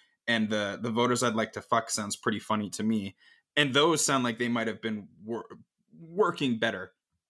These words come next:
I'm focusing more on what we covered two weeks ago and what we're covering today.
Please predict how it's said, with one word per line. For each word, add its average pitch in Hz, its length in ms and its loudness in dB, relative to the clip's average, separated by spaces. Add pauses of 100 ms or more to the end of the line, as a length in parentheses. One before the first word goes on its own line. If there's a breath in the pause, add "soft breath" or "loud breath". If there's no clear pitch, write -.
(280)
I'm 170 200 4
focusing 147 480 2
more 117 340 4
on 107 340 0
what 107 120 -2
we 120 140 2
covered 107 420 0 (160)
two 131 120 2
weeks 113 260 2
ago 101 340 0
and 98 320 -8
what 104 160 -2
we're 104 100 -4
covering 95 400 -4
today. 95 460 -4